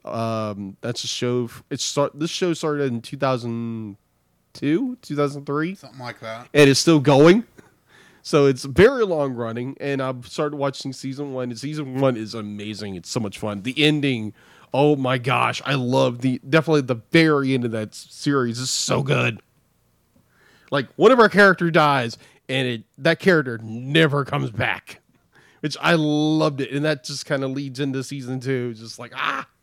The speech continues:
Speaker 1: love it." And, uh, there's so many good points about N C I S. I love N C I S for the simple fact that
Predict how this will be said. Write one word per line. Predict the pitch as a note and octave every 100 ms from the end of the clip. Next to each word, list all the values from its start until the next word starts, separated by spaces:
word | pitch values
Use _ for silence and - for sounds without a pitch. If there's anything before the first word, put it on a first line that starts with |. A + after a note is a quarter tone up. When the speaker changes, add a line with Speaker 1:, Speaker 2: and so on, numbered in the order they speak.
| _
Speaker 1:
love | - B2+
it." | C3 _ _ _ _ _ _ _ _ -
And, | C#3 C#3
uh, | C3+
there's | F3 -
so | G#3
many | F#3+ E3 C3+ A#2+ B2 A#2+ -
good | C#3+ C3+ B2+ A2+ A2 -
points | - C3 A#2
about | A#2+ A2+
N | C3
C | A#2+ B2
I | A#2 A2
S. | A2 A2 - -
I | C3
love | C3 C3+ C3
N | C3
C | - C3
I | B2
S |
for | - B2+
the | A2+
simple | A#2+ B2
fact | A#2 A#2 -
that | A#2+ A#2